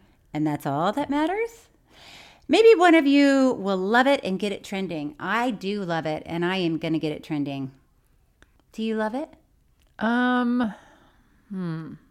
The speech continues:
Speaker 1: You're,
Speaker 2: I'm
Speaker 1: you're not
Speaker 2: not
Speaker 1: gonna try to
Speaker 2: gonna
Speaker 1: get a
Speaker 2: do
Speaker 1: catch
Speaker 2: it.
Speaker 1: on.
Speaker 2: Robert Durst.
Speaker 1: Durst.
Speaker 2: Durst. <laughs> Oh, it
Speaker 1: Yeah, I
Speaker 2: is
Speaker 1: think
Speaker 2: fun.
Speaker 1: it's,
Speaker 2: That's it.
Speaker 1: it,
Speaker 2: Uh,
Speaker 1: uh,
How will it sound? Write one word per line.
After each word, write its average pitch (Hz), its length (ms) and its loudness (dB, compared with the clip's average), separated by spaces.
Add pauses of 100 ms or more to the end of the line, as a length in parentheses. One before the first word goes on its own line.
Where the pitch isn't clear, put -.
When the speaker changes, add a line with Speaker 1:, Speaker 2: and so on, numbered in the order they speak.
(680)
Speaker 1:
You're, 190 80 -12 (260)
Speaker 2:
I'm 202 60 -2
Speaker 1:
you're 214 80 0
not 208 120 0
Speaker 2:
not 208 120 2
Speaker 1:
gonna 202 120 -4
try 180 140 -2
to 160 60 -4
Speaker 2:
gonna 170 120 -4
Speaker 1:
get 170 80 -4
a 180 60 -4
Speaker 2:
do 175 40 -2
Speaker 1:
catch 151 200 -4
Speaker 2:
it. 165 60 -2
Speaker 1:
on. 139 340 -6
Speaker 2:
Robert 320 320 4
Durst. 285 400 6 (400)
Speaker 1:
Durst. - 420 4
Speaker 2:
Durst. 277 440 4
<laughs> - 40 -12 (1900)
Oh, 196 320 4
it 220 80 4
Speaker 1:
Yeah, 302 60 10
I 349 40 12
Speaker 2:
is 359 80 8
Speaker 1:
think 480 100 4
Speaker 2:
fun. 254 220 8
Speaker 1:
it's, 302 220 6
Speaker 2:
That's 330 220 2
it. 285 120 -4
Speaker 1:
it, - 240 4 (400)
Speaker 2:
Uh, 311 40 0
Speaker 1:
uh, 330 100 0